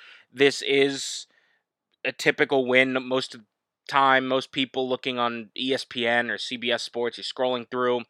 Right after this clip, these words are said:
and you see the score, okay, you know, you just, who cares? It's Austin Peay. But if you're a Pitt fan, and if you're listening <laughs> to this, I assume you are, this is a big deal, because, or a big win,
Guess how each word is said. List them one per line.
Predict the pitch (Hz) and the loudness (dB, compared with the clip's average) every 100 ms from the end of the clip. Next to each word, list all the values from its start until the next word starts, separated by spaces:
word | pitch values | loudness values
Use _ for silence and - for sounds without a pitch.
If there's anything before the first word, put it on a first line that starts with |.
| _ _ - | _ _ -12
and | 104 | -10
you | 101 | -6
see | 135 | -6
the | 117 | -6
score, | 113 - 120 117 113 | -8 -4 0 2 2
okay, | 107 - | 0 -6
you | 110 | -6
know, | 101 | -4
you | 95 | -4
just, | 95 98 - 107 | -6 -8 -12 -14
who | 123 | -6
cares? | - 113 - - | -2 -2 -4 -8
It's | 107 | -6
Austin | 104 104 | -6 -8
Peay. | - 92 - _ _ _ - _ _ _ _ - | -14 -16 -16 _ _ _ -20 _ _ _ _ -2
But | 151 - _ - | -2 -2 _ -6
if | 151 | -2
you're | 226 220 | 2 2
a | |
Pitt | - 196 | 2 0
fan, | - 101 87 98 | 0 -4 -4 -6
and | 95 | -6
if | 113 | -4
you're | 135 | -2
listening | 139 143 135 | -2 -2 -4
<laughs> | |
to | - 160 | -4 4
this, | 135 - | 4 4
I | 107 | 0
assume | 107 - 123 110 | 0 -2 -6 -4
you | 104 | 0
are, | 110 92 - _ _ - _ _ _ _ | 0 0 -6 _ _ -20 _ _ _ _
this | 151 208 | -4 -2
is | 247 | 0
a | 147 - | 0 0
big | 160 139 - | -2 -2 -4
deal, | 123 90 - _ _ _ _ - | -4 -4 -10 _ _ _ _ -4
because, | 139 - 143 135 135 135 | -4 6 10 12 10 8
or | 143 | 4
a | |
big | 131 202 | 4 2
win, | 135 139 113 65 | 2 0 0 -4